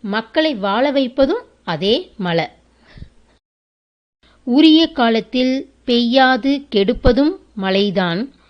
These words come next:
உரிய காலத்தில் பெய்து காப்பதும் மழைதான். மாணவர்களே,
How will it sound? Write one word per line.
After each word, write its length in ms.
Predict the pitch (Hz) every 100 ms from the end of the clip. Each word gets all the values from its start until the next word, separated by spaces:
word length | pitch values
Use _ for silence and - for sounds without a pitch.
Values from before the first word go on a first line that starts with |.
| _ _ _
உரிய 440 | 196 220 302 320 320
காலத்தில் 880 | 320 226 220 202 - 247 262 269 - _ _ -
பெய்து 640 | 214 240 277 262 302 302
காப்பதும் 680 | - 202 190 214 247 233 427 - _ _ 180
மழைதான். 720 | 175 175 185 185 185 185 170 160 - _ _ _ _ _ _ _ _ _ _ _
மாணவர்களே, 760 | 208 196 190 170 165 208 403